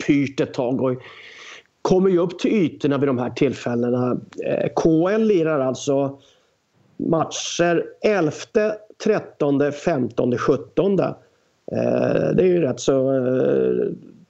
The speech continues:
tufft schema, vilket innebär att många av de här spelarna vågar ju inte ta ledigt helt enkelt.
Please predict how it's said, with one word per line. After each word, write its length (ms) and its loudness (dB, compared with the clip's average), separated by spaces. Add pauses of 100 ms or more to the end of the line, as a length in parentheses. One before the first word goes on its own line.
(100)
tufft 280 0
schema, 440 -4
vilket 220 0
innebär 300 0
att 120 -2
många 220 0
av 60 0
de 60 0
här 40 -2
spelarna 360 -2
vågar 360 0
ju 60 4
inte 140 0
ta 140 -6
ledigt 420 2
helt 220 -2
enkelt. 460 -4